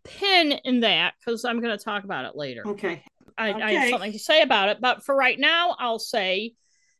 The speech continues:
Speaker 1: take that for what you will, but I wonder what it looked like and who it was of, since all the descriptions are
Speaker 2: Yes.
Speaker 1: so similar,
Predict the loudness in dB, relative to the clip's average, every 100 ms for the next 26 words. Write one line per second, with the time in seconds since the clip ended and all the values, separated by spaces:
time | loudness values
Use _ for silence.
0 | _ -2 2 2 0 2 4 2 -2 -2
1 | 0 0 2 2 4 4 4 2 -2 -8
2 | _ _ 0 4 4 6 4 4 4 6
3 | 4 0 -4 -2 -2 0 0 0 0 0
4 | 0 -4 -6 -2 -2 0 -2 -2 0 0
5 | 0 -6 _ _ -14 -8 -4 0 2 0
6 | -2 -6 -2 0 2 0 0 0 0 -4
7 | -4 -6 -4 -2 0 0 2 0 -2